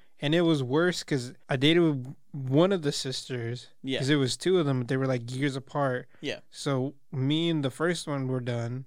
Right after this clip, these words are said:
Speaker 1: And then the second one, the one that was the one that was the most annoying,
Speaker 2: Yeah.
Speaker 1: all of a sudden was just trying to want, just try,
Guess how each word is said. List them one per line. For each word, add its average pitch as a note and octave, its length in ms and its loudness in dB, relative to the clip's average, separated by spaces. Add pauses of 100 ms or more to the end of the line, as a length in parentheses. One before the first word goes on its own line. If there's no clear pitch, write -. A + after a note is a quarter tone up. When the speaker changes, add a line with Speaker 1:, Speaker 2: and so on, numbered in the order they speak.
(140)
Speaker 1:
And C3+ 180 0
then C3+ 140 2
the C3 80 2
second E3 440 0
one, C#3 160 2
the B2+ 80 2
one C#3+ 240 0
that D3 160 0
was C#3 160 -2
the C3+ 100 -2
one C3+ 180 0
that C3 160 -4
was B2+ 160 -2
the C3 100 0
most D3+ 460 6
annoying, C3 720 -2
Speaker 2:
Yeah. B2 300 -6 (260)
Speaker 1:
all C3+ 260 4
of C3 80 -4
a B2+ 40 -6
sudden C3 400 -2
was B2+ 140 -2
just B2 180 -8
trying C3+ 240 -6
to C3 60 -4
want, C#3 460 -4
just - 140 -12 (100)
try, C#3 280 -2